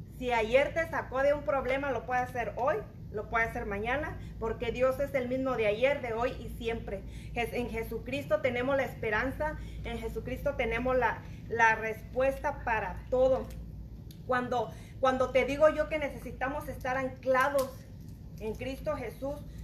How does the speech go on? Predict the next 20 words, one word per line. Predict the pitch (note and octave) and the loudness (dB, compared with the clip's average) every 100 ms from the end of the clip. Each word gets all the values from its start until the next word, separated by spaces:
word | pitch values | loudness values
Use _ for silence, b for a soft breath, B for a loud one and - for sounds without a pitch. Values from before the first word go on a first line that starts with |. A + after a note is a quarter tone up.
| B | B
nuestra | A3 A#3+ A#3+ - A3+ G3+ - | -4 -4 -4 2 2 2 2
alma | C#4 D4 D4 D4 C#4+ | 4 4 2 -2 0
tiene | C#4 C4+ | 0 0
que | C4+ | -2
estar | C4+ C#4 C4 | -2 -2 0
anclada | A#3+ A3 A3 A#3+ C#4 D4+ D#4 B B B | -2 -2 0 2 2 0 -2 B B B
en | A#3+ A3 | -6 -4
Cristo | C4 C4+ - C#4+ | -2 -2 2 2
Jesús. | B3+ G#3 B3+ | 2 -4 -6
¿Por | A#3 C4 - | -2 -2 4
qué? | D4 C4+ B B B B | 4 4 B B B B
Cuando | C#4 C4+ C4 C4 | 6 8 6 6
va | C#4+ | 6
un | E4 E4 C#4 | 4 0 4
barco, | C4+ C#4+ - C4+ A3+ - B B | 6 6 2 0 0 -4 B B
eh, | - B3 | 4 6
a | A#3 | 6
medio | A#3+ C4 D4+ D4+ | 6 4 4 2
del | C4+ A3+ | 2 0
mar, | G#3+ B3 B3+ B3+ | 0 2 2 0